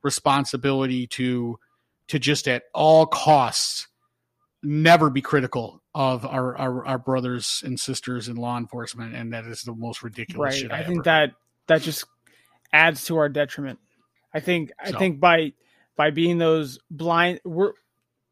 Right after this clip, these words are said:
Speaker 2: by we being our own blind supporters of, of the thin blue line and all that stuff, that's where we kinda jam ourselves up. So I agree. And it all goes back to everything we said before about, you know,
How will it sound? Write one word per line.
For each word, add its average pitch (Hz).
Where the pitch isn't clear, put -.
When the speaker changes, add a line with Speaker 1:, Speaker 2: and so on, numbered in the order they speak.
Speaker 2:
by 175
we 202
being 226
our 180
own 196
blind 160
supporters 165
of, 147
of 143
the 151
thin 160
blue 151
line 143
and 135
all 135
that 131
stuff, 127
that's 156
where 156
we 143
kinda 139
jam 135
ourselves 135
up. 117
So 151
I 156
agree. 151
And 196
it 220
all 226
goes 208
back 196
to 202
everything 190
we 175
said 170
before 170
about, 151
you 190
know, 147